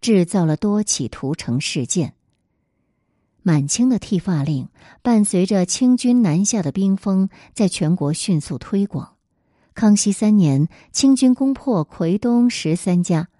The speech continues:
彻底消灭了大陆的反清政权，标志着清王朝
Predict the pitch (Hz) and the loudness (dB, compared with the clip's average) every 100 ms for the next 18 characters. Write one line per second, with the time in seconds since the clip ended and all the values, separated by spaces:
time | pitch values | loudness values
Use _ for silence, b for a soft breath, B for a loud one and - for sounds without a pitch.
0 | b b b - 294 247 180 151 - 220 | b b b -4 0 2 2 0 0 0
1 | 220 220 160 156 214 180 160 139 151 117 | 2 4 2 0 -2 0 -2 -4 -6 -6
2 | 104 156 151 143 123 - 135 - b b | -4 -4 -2 -2 -4 -6 -8 -12 b b
3 | b 190 190 180 170 147 - 208 180 160 | b 0 0 0 -2 -2 -2 0 2 0
4 | - 123 123 | -2 -4 -6